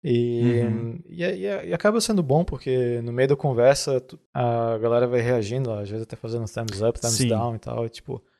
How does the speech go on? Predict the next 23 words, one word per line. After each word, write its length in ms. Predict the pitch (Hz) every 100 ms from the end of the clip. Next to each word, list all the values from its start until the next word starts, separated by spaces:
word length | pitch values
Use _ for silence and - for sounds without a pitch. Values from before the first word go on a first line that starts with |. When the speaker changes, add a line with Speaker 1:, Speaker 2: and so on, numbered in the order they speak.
| _ _
Speaker 2:
É 120 | 120 120
importante, 720 | 120 131 123 127 120 123 117
é. 40 |
Speaker 1:
É, 240 | 131 135 123
Speaker 2:
Eu, 20 |
Speaker 1:
legal. 480 | 123 117 110 110 104
Speaker 2:
eu 100 | 113
sinto 300 | - 123 123
falta 400 | - 117 113 113
quando 160 | 110
não 160 | 107 104
tem 240 | 107 107
isso. 300 | 101 101 - -
E, 140 | 165 123 127
Speaker 1:
E 60 | 127
Speaker 2:
e 40 |
pra 220 | 127 131 131
mim, 480 | 127 131 139 156 - _ _ _
eu 140 | 120
odeio 340 | 131 131 131 160
falar 300 | - 160 151
no 80 | 160
telefone. 720 | 156 160 156 143 127 113